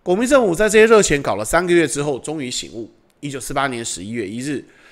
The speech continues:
台币对金圆券的汇率调整为一比一千，并且恢复机动调整。汇率反映市场供需之后，热钱开始流出。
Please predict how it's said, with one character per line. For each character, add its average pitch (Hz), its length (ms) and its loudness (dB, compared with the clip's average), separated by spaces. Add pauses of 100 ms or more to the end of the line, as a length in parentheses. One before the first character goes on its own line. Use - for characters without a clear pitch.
(160)
台 139 200 0
币 226 160 0
对 214 140 6
金 208 160 -2
圆 196 140 2
券 202 160 2
的 185 80 2
汇 202 180 4
率 185 180 2
调 139 220 0
整 113 200 -6
为 101 160 -6
一 131 180 -8
比 110 140 -12
一 117 100 -14
千， 190 240 -4 (320)
并 147 140 -8
且 87 180 -12
恢 139 240 -6
复 143 160 -8
机 131 140 -8
动 120 160 -10
调 104 200 -12
整。 135 160 -8 (560)
汇 269 180 2
率 262 160 2
反 175 180 2
映 208 60 0
市 208 160 -2
场 143 160 0
供 165 180 0
需 185 120 -2
之 180 140 -4
后， 180 240 0
热 151 140 0
钱 110 160 -4
开 117 140 -10
始 90 160 -12
流 87 180 -12
出。 139 280 -10